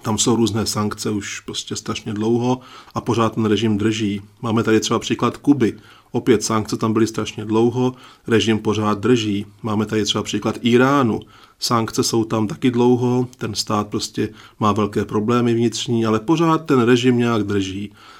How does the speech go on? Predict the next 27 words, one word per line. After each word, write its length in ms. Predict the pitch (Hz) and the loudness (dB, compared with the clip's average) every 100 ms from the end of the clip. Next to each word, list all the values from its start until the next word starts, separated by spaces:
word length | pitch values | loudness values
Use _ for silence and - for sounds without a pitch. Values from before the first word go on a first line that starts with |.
| - - | -16 2
Venezuela 600 | 127 143 139 139 131 131 | 4 6 6 6 6 4
třeba 240 | 135 123 | 2 0
v 40 | |
poslední 440 | 123 113 135 123 120 | 0 -2 0 0 2
době, 420 | 117 113 120 117 - | 0 2 2 2 -4
tam 140 | 117 107 | -6 -4
zkrachovalo 480 | - 110 113 110 | -4 -4 2 2
hospodářství, 880 | 104 107 135 123 123 - - 131 127 - - - | 2 -2 -2 0 0 -2 -2 2 2 -2 -10 2
ale 220 | 135 123 | 4 6
režim 440 | 180 175 170 156 | 6 8 6 4
pořád 460 | 151 139 131 131 120 | 2 2 2 2 2
nějak 300 | 117 117 101 | 0 0 -2
drží. 480 | 98 92 98 98 104 | -4 -6 -6 -12 -12
Takže 200 | - 113 | -6 2
já 160 | 123 143 | 2 2
si 180 | 151 165 | 0 0
tak 140 | 147 | 0
nějak 380 | 135 135 123 - - - | 0 0 0 -4 -14 -8
osobně 440 | 104 - 131 107 | -4 -2 0 0
myslím, 520 | 98 - 123 131 139 139 - - - | -2 -2 2 2 0 -4 -16 -20 -6
že 160 | 113 120 | 0 0
pokud 280 | 143 160 | 2 2
někdo 220 | 143 139 123 | 2 2 0
prognózuje 680 | 120 113 139 160 120 110 | 0 0 2 0 2 2
pád 360 | 101 117 117 120 | 0 0 0 2
různých 380 | 117 107 110 98 | 0 0 -2 -2
režimů, 600 | 104 107 131 104 101 | -2 0 -2 -2 -6